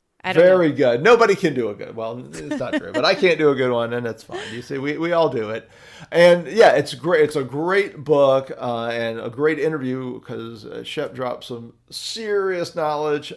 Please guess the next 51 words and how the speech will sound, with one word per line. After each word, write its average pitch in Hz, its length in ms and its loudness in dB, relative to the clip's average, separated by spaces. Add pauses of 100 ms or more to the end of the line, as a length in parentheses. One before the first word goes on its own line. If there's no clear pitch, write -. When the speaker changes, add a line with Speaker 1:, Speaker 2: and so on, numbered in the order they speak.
Speaker 2:
about 135 800 -2 (220)
why 160 560 -2 (500)
customers 151 440 -10
terminate 214 480 -12
us, - 220 -18
right? 147 180 -8
Why 127 240 -10
do 147 120 -10
they 143 200 -10
leave? 117 560 -12
Speaker 1:
Mm-hmm. 107 80 -14
Speaker 2:
And 113 200 -14
the 123 120 -8
importance 147 560 -6
of 117 220 -8
retention. 107 720 -14
Speaker 1:
Yeah, 202 360 -2
I 208 120 -6
think 262 220 -12
there's, 208 380 -8 (260)
there's 180 380 -8
so - 280 -10
much 240 220 -10
here 202 240 -8
that, 165 280 -8
like, 165 200 -12
he 226 140 -12
was 214 160 -14
even 180 200 -12
joking 175 340 -12
about 156 220 -12
it, 151 120 -16
like, 147 280 -18
"Yeah, 349 140 -12
we 247 140 -12
know, 233 200 -12
we 220 180 -14
know 240 220 -8
some 208 200 -14
of 170 80 -18
these 165 180 -16
things. 170 260 -14
It's 160 120 -18
common 226 300 -14
sense, 247 240 -12
but 180 140 -12
we 185 100 -14
need 190 160 -14
to 180 60 -16
hear 196 220 -12
'em 156 280 -12